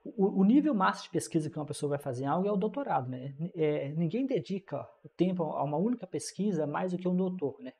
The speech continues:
Quem faz um doutorado. Então, se uma pessoa faz um doutorado sobre uma área e faz uma afirmação, é, que é resultado de um doutorado, seria o ni-, o nível máximo de pesquisa que alguém vai fazer, né?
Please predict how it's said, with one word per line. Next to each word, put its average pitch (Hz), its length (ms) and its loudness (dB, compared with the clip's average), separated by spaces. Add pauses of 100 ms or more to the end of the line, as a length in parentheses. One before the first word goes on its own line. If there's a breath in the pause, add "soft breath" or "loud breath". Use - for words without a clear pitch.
Quem 139 160 -8
faz 135 240 -6
um 139 40 -8
doutorado. 139 400 -4
Então, 175 220 -2 (380 loud breath)
se - 100 0
uma 185 80 4
pessoa 185 240 0
faz 156 400 4
um 151 180 -4
doutorado 135 560 2
sobre 135 240 -6
uma 127 140 -4
área 160 320 2
e 127 100 -4
faz 135 260 -4
uma 135 100 -6
afirmação, 135 540 -12 (560 soft breath)
é, 127 240 -4
que - 100 -14
é 151 60 2
resultado 135 460 -2
de 139 80 -4
um 143 40 0
doutorado, 160 500 0
seria 170 160 2
o 175 40 4
ni-, 185 120 4
o 190 80 0
nível 185 280 4
máximo 165 420 -2
de 143 80 -4
pesquisa 143 460 -8
que 135 80 -14
alguém 131 200 -8
vai 127 120 -6
fazer, 113 360 -14
né? 110 120 -14